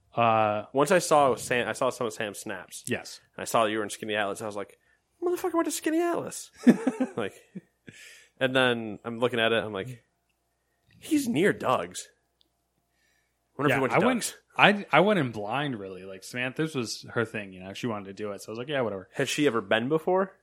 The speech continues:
Speaker 1: No, I think some,
Speaker 2: Okay.
Speaker 1: I think a coworker was like, "Oh, you know, it's a really cute town. There's, you know,
Speaker 2: Yeah,
Speaker 1: you
Speaker 2: it's
Speaker 1: can bum
Speaker 2: big,
Speaker 1: around for a
Speaker 2: pretty much
Speaker 1: day."
Speaker 2: exactly what it is.
Speaker 1: Which is kinda what we did.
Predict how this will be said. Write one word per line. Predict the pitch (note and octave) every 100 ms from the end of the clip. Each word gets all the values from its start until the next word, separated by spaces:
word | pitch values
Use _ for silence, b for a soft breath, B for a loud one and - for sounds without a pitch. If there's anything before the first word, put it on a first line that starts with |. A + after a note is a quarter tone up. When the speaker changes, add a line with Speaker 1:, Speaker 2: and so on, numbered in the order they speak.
| -
Speaker 1:
No, | D#3 F3 D#3+ C3
I | B2
think | B2+ F3
some, | - D#3
Speaker 2:
Okay. | D3+
Speaker 1:
I | F2+
think | C3 F#3
a | C#3+
coworker | - B2+ B2 B2 A#2+ B2
was | A#2+
like, | B2+ -
"Oh, | D#3+ D#3
you | D3+
know, | C#3
it's | C3+ C#3
a |
really | C3
cute | - B2+ A#2
town. | A2+ A#2 A2
There's, | A2 G#2+ -
you | A#2
know, | G#2
Speaker 2:
Yeah, | C#3
Speaker 1:
you | B2+
Speaker 2:
it's | A2+
Speaker 1:
can |
bum | A2+
Speaker 2:
big, | A#2+
Speaker 1:
around | A2+ A2
for | G#2+ A2
a |
Speaker 2:
pretty | G#2+ G2+
much |
Speaker 1:
day." | G2+
Speaker 2:
exactly | G2+ F#2+ G2
what | F2+
it | F2+ F#2
is. | - _
Speaker 1:
Which | -
is |
kinda | - D3
what | B2
we | A2
did. | F#2+ F2+